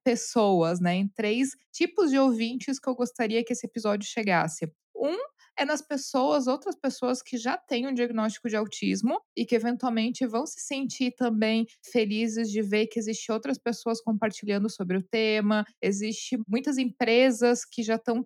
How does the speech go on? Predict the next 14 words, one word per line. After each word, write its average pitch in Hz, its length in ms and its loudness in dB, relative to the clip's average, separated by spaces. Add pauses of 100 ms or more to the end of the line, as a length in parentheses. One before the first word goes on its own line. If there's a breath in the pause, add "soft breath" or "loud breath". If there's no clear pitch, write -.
(120)
preocupadas 240 840 2
com - 100 -6
a 226 60 0
questão 220 560 -2
de 208 160 0
neurodiversos 226 1120 2
no 214 100 2
ambiente 202 400 2
de 196 80 -6
trabalho, 220 720 4
enfim, 240 380 -2 (240)
de 247 200 0
essas 294 220 0
pessoas 330 380 -2